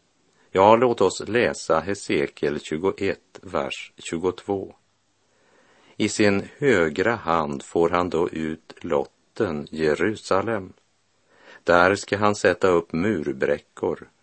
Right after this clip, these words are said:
öppna sin mun till krigsrop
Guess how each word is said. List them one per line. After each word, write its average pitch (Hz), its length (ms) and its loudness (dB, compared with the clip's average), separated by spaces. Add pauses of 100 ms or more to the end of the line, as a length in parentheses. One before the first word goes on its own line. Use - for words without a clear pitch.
öppna 90 500 0
sin 92 280 -2
mun 85 340 0
till - 240 -12
krigsrop - 1000 -6